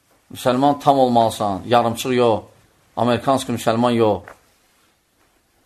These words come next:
Yəni, necə Allah və Rasulü istəyib o cür müsəlman. Aydındır, qardaşlar? Və həmçinin, e,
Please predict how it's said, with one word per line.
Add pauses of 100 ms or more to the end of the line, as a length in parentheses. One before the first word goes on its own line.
(180)
Yəni,
necə
Allah
və
Rasulü (240)
istəyib
o
cür
müsəlman. (2250)
Aydındır,
qardaşlar? (1700)
Və (1200)
həmçinin, (2500)
e,